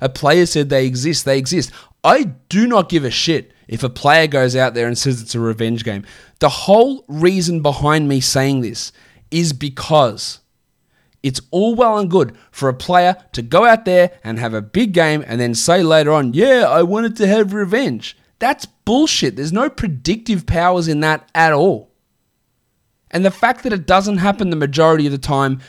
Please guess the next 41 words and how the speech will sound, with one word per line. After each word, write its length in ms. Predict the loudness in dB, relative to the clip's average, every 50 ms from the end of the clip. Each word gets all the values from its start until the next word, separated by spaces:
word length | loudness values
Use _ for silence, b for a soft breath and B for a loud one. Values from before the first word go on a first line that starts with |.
| B B B B B
me-, 240 | B -2 -2 0 0
look, 160 | 0 -2 0
you 100 | 0 0
can 100 | 0 0
say, 100 | 0 2
"Well, 140 | 2 2 2
Terrence 360 | 2 2 2 2 2 2 2
Ross, 240 | 2 2 2 2 0
revenge 340 | -4 -2 -2 -2 -2 0 0
game, 160 | 0 2 2
I'll 100 | 2 0
put 160 | 0 0 0
him 60 | 0
in 60 | 0
my 140 | 0 0 0
D 160 | 0 2 0
F 120 | 0 0 0
S 200 | -2 -4 -2 -4
lineup." 340 | -6 -6 -6 -8 -10 -14 _ _ _ _ _ _ _ _ _ _ _ _ _ _ _ _ _ _ _ _ _ _ 0
And 140 | 0 2 2
then 100 | 2 2
you 80 | 2
look 180 | 2 2 0 -2
terrible. 540 | -4 -4 -2 0 0 0 -2 -4 -10 -14 _ _ _ _ _ _ _ _ _ _ _ _ _ _ _ _ -6
You 160 | -2 -2 0
could 120 | 2 2
have 80 | 0 2
put 180 | 0 -2 -2 0
Kelly 300 | 0 2 2 2 2 2
Oubre 480 | 2 2 2 2 0 0 -2 -4 -14 _ _ _ _ _ _ _ _ _ _ _ _ _ _ _ -6
into 300 | -4 -4 -2 -2 0 0
your 360 | 2 2 2 2 0 0 0
revenge 460 | 0 0 2 2 2 2 2 0 0
lineup 380 | 0 2 2 2 2 2 0 0
D 160 | -2 0 0
F 160 | 0 0 2
S 200 | 2 2 2 0
theory 340 | -4 -4 -4 -2 -4 -4 -6 -6
against 380 | -6 -2 -2 -2 -2 -2 -4
the 80 | -6 -6
Suns. 580 | -2 0 2 2 0 0 -4 -10 -16 -20 -20